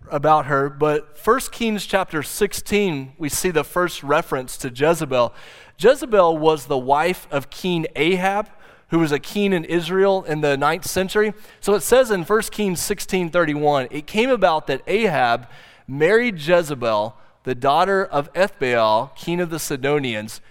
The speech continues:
and went to serve Baal and worshiped him."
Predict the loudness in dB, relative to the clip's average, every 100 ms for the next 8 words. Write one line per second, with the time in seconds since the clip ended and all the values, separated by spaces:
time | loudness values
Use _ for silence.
0 | -20 _ _ -6 -4 -2 -4 -4 -10 -8
1 | -6 -2 0 0 -2 -6 -2 2 4 2
2 | 0 -4 -14 -20 _ _ -8 -6 -4 -2
3 | -2 -2 -6 -8 -14 -10 -10 -10